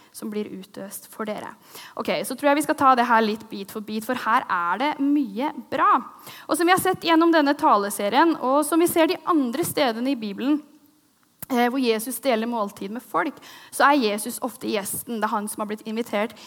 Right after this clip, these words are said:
inn i huset. Men i dette tilfellet her så er det helt tydelig at det er Jesus som er vert.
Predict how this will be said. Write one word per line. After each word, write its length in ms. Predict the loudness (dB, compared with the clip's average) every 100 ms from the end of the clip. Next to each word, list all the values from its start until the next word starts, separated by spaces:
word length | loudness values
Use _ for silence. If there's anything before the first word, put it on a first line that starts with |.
| -14 -8
inn 220 | -8 -6
i 160 | -6 -6
huset. 400 | -6 -6 -4 -4 -8 _ _ _ _ _ _ _ _ _ _ -20 -6
Men 140 | 0 2
i 60 |
dette 320 | 2 0 -2
tilfellet 460 | -2 -2 -2 -2 2
her 240 | 4 4 2
så 160 | 0
er 160 | 0 0
det 120 | -4 -4
helt 280 | -2 -2 -4
tydelig 340 | -10 -8 -8
at 100 | -6
det 60 | -6
er 200 | -6 -8
Jesus 320 | -10 -12 -8
som 100 | -4
er 80 | -2
vert. 400 | -4 -6 -16 -16